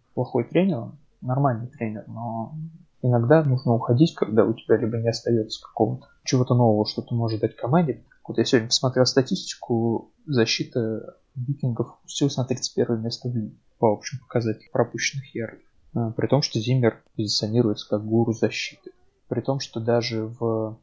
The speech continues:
э, потери, в принципе, есть,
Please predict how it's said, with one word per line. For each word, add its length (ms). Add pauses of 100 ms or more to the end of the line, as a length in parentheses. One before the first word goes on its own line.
(220)
э, 280 (260)
потери, 420
в 100
принципе, 500
есть, 480